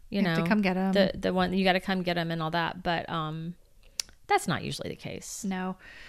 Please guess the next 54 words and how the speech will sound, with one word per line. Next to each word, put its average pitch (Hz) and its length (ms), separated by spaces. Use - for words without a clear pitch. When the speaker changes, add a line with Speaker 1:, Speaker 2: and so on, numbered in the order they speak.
Speaker 2:
Um, 208 440
and, 262 240
you 240 220
know, 392 60
when 359 100
it 262 80
comes 285 180
down 254 140
to 262 140
it, - 220
like, 226 160
we're 269 60
not 302 180
saying 247 320
you 208 280
have 196 340
to 202 80
send 214 180
your 202 100
kid 208 200
to 320 60
camp. - 260
Speaker 1:
Mm-mm. 175 520
Speaker 2:
Don't 392 200
send 480 200
'em. 185 320
You 339 100
don't 494 120
have 466 100
to 427 80
send 185 240
'em. 339 180
Speaker 1:
If 214 120
you 254 120
wanna 427 160
send - 120
Speaker 2:
It's 294 80
Speaker 1:
'em 294 40
Speaker 2:
not 466 100
Speaker 1:
out 453 40
Speaker 2:
a - 20
Speaker 1:
in 381 60
the 233 60
Speaker 2:
requirement. 208 320
Speaker 1:
backyard 226 580
and 214 120
let 220 120
'em 196 140
romp 175 320
and 185 100
play 185 280
all 170 160
day 185 160
long, 180 340